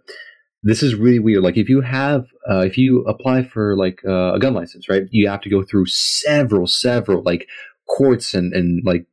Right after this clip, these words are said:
go to shrink and, like, get evaluated and pay tons and tons of money for lawyers and everything. And then at any point after, like, two years of you trying this,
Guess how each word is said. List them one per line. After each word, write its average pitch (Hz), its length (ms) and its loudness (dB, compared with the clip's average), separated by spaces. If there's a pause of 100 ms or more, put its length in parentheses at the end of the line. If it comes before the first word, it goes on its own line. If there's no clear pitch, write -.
(120)
go 113 120 4
to 90 280 0
shrink 131 600 0
and, 95 120 0
like, 87 240 0
get 98 160 -2
evaluated 120 720 2
and 87 180 -2
pay - 360 -2
tons 117 420 0
and 95 160 -2
tons 101 220 -2
of 90 80 0
money 92 180 0
for 92 140 -4
lawyers 107 460 0
and 113 80 -4
everything. 123 420 0 (380)
And 139 100 2
then 131 260 0 (120)
at 123 180 -6 (100)
any 170 440 0
point 107 400 0
after, 98 180 -2
like, 98 160 0
two 170 200 0
years 147 240 4
of 107 40 0
you 113 100 4
trying 113 280 -2
this, 85 240 -2